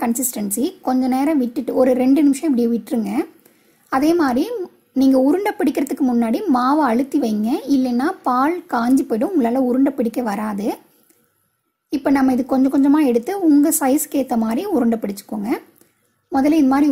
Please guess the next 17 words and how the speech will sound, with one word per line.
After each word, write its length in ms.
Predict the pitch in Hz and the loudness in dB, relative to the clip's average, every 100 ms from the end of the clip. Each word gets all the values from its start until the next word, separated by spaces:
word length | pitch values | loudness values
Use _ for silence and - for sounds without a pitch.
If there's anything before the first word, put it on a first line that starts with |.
| 254 | 2
உருட்டிட்டு 480 | 302 320 254 240 294 698 - 254 | 2 0 -4 -4 -4 -6 -6 -4
அதுக்கப்புறம் 420 | 240 240 311 277 | -2 -2 0 2
நல்லா 240 | 233 262 302 262 | 2 2 2 0
உருட்டி 280 | 294 277 285 | 0 -2 -4
விட்டிங்கன்னா 420 | 233 226 220 277 539 392 | -2 -2 0 -2 -4 -2
நல்ல 240 | 233 247 262 | 0 2 2
மொளு 200 | 247 254 262 | 2 2 2
மொளுன்னு 340 | 247 240 285 - _ _ _ - | 0 0 0 -2 _ _ _ 0
ரவா 200 | 240 254 262 | 2 2 0
லட்டு 220 | 220 240 | 0 0
ready 160 | 208 220 | 0 -2
ஆயிடுங்க. 300 | 208 196 202 330 - _ _ _ _ _ _ _ _ _ _ _ _ _ _ _ _ _ - | -2 -4 -4 -6 -8 _ _ _ _ _ _ _ _ _ _ _ _ _ _ _ _ _ -6
பாருங்க, 260 | 254 233 240 370 - 302 | -2 0 0 -2 -2 -2
அவ்வளவுதான். 420 | 233 233 214 381 - - 254 | 0 0 -2 -4 -8 -8 -4
இவ்வளோ 220 | 226 262 247 | -2 -2 0
அருமையான 480 | 233 262 262 262 294 | 0 0 0 2 2
ல-, 160 | 254 | 2